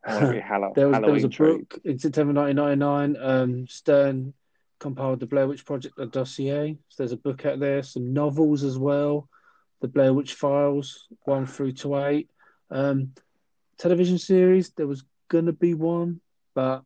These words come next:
Speaker 2: I don't think they're gonna go for it. So in October two thousand seventeen, Sanchez revealed on the Diminishing Returns podcast that he and the rest of the film's creative team are developing a Blair Witch television series, though he pointed out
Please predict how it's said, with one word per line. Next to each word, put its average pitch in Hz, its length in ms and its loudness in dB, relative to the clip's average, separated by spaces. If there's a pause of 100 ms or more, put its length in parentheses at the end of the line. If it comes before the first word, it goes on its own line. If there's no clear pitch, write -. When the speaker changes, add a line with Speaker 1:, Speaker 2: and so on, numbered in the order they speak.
(160)
Speaker 2:
I 135 80 -4
don't 131 240 -2
think 131 240 -6 (380)
they're 127 260 2 (100)
gonna 123 200 -2
go 135 180 2
for 143 180 -4
it. 143 140 -2
So 139 120 -8
in 139 60 -2
October 139 500 0
two 135 180 -6
thousand 135 160 0
seventeen, 139 580 0 (480)
Sanchez 147 560 0
revealed 139 360 2
on 135 80 0
the 135 80 0
Diminishing 131 440 0
Returns 131 300 -2
podcast 131 420 0
that 131 120 -8
he 139 100 -2
and 131 100 0
the 123 60 0
rest 131 260 -2
of 123 60 -10
the - 60 -20
film's 131 220 -6
creative 131 320 0
team 127 200 -2
are 120 60 -2
developing 131 360 -2
a - 20 -10
Blair 151 200 4
Witch 139 140 -4
television 131 260 -8
series, 127 420 -2 (400)
though 135 80 0
he 131 80 2
pointed 135 280 0
out 123 100 2